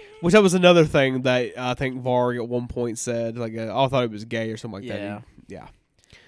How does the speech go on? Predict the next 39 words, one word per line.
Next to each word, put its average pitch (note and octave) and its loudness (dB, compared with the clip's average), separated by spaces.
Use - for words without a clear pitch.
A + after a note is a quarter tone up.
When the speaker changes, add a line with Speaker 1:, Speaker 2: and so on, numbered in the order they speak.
Speaker 1:
Which D3 -10
he's D#3+ -8
a C#3 -8
homophobe, A2+ -10
too, D3+ -2
<laughs> - -
so - 4
Speaker 2:
Yeah, F3 10
Speaker 1:
that's C4 8
Speaker 2:
yeah, F#3+ 8
Speaker 1:
another F#3 10
Speaker 2:
uh, G3 2
Speaker 1:
reason E3 -4
not D#3+ 2
to D#3 -12
like D#3 -4
Varg. D3+ 0
Speaker 2:
Yeah, C3 4
he's C3+ 4
a B2+ 0
piece F3 4
of B2+ 0
shit. A#2+ -2
Speaker 1:
Reason F3 -2
another D#3+ -2
five E3+ 0
thousand E3 0
six E3 -8
hundred E3+ -4
twenty-two. E3 0
<laughs> - 4
Speaker 2:
Besides, G3 6
like, G3 2
even E4+ 8
if A3+ 4
he G#3+ 4
wasn't F3+ 6
those G#3+ 8
things, A#3+ 2